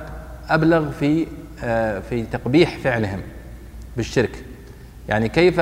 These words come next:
تجعل لله سبحانه وتعالى شريكا وأنت تعلم أنه هو الخالق والرازق والمحيي والمميت، وأنه لا شريك له في ملكه ولا في خلقه ولا في رزقه؟ ف-، فلا شك أن الملامة تكون أكثر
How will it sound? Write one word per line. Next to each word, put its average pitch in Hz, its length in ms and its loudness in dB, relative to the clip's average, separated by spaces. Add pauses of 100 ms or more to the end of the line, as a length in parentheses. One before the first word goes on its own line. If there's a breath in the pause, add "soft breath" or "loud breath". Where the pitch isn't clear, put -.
(300)
تجعل 156 320 4
لله 139 340 4
سبحانه 139 380 0
وتعالى 139 320 4
شريكا 180 460 0 (440)
وأنت 175 260 2
تعلم 180 360 4
أنه 160 300 2
هو 156 80 4
الخالق 143 480 2
والرازق 139 440 2 (100)
والمحيي 135 440 0
والمميت، 117 420 -2 (360)
وأنه 151 340 2
لا 170 120 4
شريك 143 340 0
له 120 220 2
في 131 160 -2
ملكه 123 360 -2
ولا 117 160 0
في 120 120 -4
خلقه 120 320 -4
ولا 113 140 -2
في 107 100 -6
رزقه؟ 92 260 -8 (960 loud breath)
ف-، - 40 0
فلا 120 600 4
شك - 280 -2
أن 143 200 4
الملامة 156 720 6
تكون 160 300 -2
أكثر - 300 -2